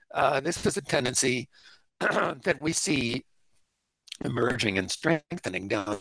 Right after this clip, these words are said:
to our own time, uh, in, in, uh, in various ways, and the monetization of, uh, everyday life has become pretty, uh, pretty much a routine. So we have a linkage between vitality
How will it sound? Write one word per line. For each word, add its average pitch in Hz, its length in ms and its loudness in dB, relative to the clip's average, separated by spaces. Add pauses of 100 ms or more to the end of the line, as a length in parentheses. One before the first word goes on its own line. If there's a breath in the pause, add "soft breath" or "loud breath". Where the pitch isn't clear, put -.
(140)
to 98 120 -4
our 98 160 2
own 175 200 2
time, 82 400 -4 (540 loud breath)
uh, 98 480 2
in, 107 320 -6
in, 90 340 -4
uh, - 300 -4
in 117 160 -2
various 135 420 0
ways, 98 420 0
and 104 200 -2
the 104 40 -6
monetization 104 880 2
of, 95 200 -6 (460 soft breath)
uh, 101 340 2
everyday 107 300 0
life 107 360 2
has 87 120 -12
become 98 360 -2
pretty, 101 320 -4 (500 soft breath)
uh, 104 160 0
pretty - 200 0
much 110 180 -2
a 117 60 0
routine. 101 840 -2 (380 loud breath)
So - 180 0
we 127 160 0
have 120 200 2
a 113 40 2
linkage 123 580 0
between 104 460 -2
vitality 107 720 0